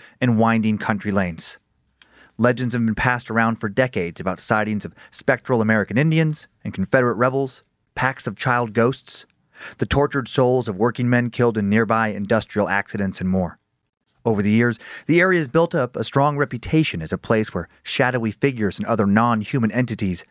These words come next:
have long been reported to dwell. Originally built in the eighteen sixties, when the area was nothing more than unincorporated wilderness with a few homesteads scattered across its rolling hills, Zombie Road was officially named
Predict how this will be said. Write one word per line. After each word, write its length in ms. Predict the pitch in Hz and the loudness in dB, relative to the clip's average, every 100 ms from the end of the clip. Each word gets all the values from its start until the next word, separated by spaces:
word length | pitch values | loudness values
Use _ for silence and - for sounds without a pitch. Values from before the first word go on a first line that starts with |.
| - | -8
have 160 | 104 | -2
long 260 | 104 117 117 | 2 2 2
been 160 | 110 107 | 0 0
reported 460 | 98 - 98 87 | -2 -2 -2 -2
to 100 | - | -4
dwell. 340 | 98 90 80 - _ _ _ _ _ - - - - | -2 0 -2 -12 _ _ _ _ _ -20 -18 -14 -2
Originally 380 | 135 165 165 151 | 2 2 -2 0
built 240 | 156 156 | 0 0
in 60 | 139 | -2
the 80 | 139 | -2
eighteen 360 | 156 - 127 | -2 0 -2
sixties, 680 | - 208 - 127 190 - - _ _ - | 0 -2 0 -2 -2 -6 -18 _ _ 0
when 100 | 117 | 2
the 100 | 113 | 4
area 220 | 113 110 | 4 2
was 120 | 95 | 2
nothing 280 | 113 113 113 | 0 2 2
more 200 | 113 117 | 2 2
than 160 | 95 - - - | 0 -6 -14 -2
unincorporated 720 | 147 143 - 160 156 147 117 117 | 0 0 0 -2 2 0 2 2
wilderness 560 | 170 175 175 - - - 120 | 2 2 -2 -4 -16 -8 -4
with 120 | - | -2
a 40 | |
few 180 | - 135 | 2 2
homesteads 580 | 135 151 151 - 151 - | 2 2 2 2 0 -2
scattered 340 | - 139 139 | 0 2 2
across 380 | 127 143 135 - | 0 0 -2 -4
its 100 | - | -2
rolling 340 | 110 127 131 | 0 0 0
hills, 380 | 117 107 104 - _ _ _ _ _ - | 0 0 0 -6 _ _ _ _ _ 0
Zombie 300 | 135 156 151 | 0 2 4
Road 240 | 139 135 | 4 2
was 120 | 120 | -2
officially 420 | 117 202 208 175 | -2 0 2 0
named 260 | 139 135 | 2 2